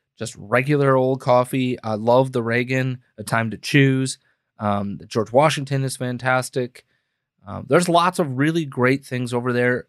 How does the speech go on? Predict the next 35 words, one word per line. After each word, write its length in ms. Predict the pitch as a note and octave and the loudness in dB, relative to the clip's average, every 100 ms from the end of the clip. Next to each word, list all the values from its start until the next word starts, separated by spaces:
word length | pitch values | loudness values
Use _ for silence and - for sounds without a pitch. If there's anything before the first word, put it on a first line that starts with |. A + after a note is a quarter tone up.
| - | -16
The 100 | G#2+ | -14
coffee 460 | - B2+ C#3 D3+ | 0 2 4 0
drops, 340 | C#3 C#3 C#3 - | 2 0 0 -2
by 160 | C3+ | -2
the 80 | C3+ | 2
way, 320 | C3+ C#3 C#3 - _ _ _ _ _ _ _ _ _ _ _ - | 2 2 0 -8 _ _ _ _ _ _ _ _ _ _ _ -6
très 320 | - C#3 D3 | 2 4 4
magnifique. 640 | C3+ B2 - D3+ C3+ - - _ _ _ _ _ _ _ _ _ | 2 0 -2 -6 -6 -12 -20 _ _ _ _ _ _ _ _ _
I, 120 | A#2+ | -2
I 180 | B2+ B2+ | 0 0
absolutely 460 | C3 C#3 D#3 C#3+ B2+ | -2 -2 -2 0 2
love 180 | B2+ A2+ | 2 0
'em. 160 | F#2 - _ _ _ _ _ _ | -6 -12 _ _ _ _ _ _
So 260 | - C3+ | 4 4
go 180 | B2 E3+ | 6 4
check 220 | A#3 A#3+ | 4 2
it 40 | F3 | 2
out 240 | C#3+ D3+ - | 0 0 -4
at 140 | A#2+ | -2
American 340 | A2+ C3 C#3+ C3 | 2 2 0 0
pride 180 | B2+ | 2
roasters 360 | B2 A#2+ - A2 | 2 -2 -4 -4
dot 220 | A#2 G#2 | -2 -2
com, 180 | - A#2 | -2 -2
the 80 | A2+ | -2
official 320 | - D#3+ A#2 | -4 -6 -4
coffee 300 | - A2 A2+ | 0 0 0
of 100 | G#2 | -6
this 160 | A2 - | -8 -2
program 560 | - G#3+ G3 G3+ F#3+ | 4 4 4 2 0
and 540 | - A#3 F#3+ D3+ C3 A2+ | 0 2 2 2 0 -2
Mojo 340 | A#2+ A#2 A#2 | -2 -2 -2
five 220 | A2 G#2+ | 0 0
oh 80 | A2 | 0
Radio. 400 | A#2+ F3+ D#3 - | 0 2 0 -4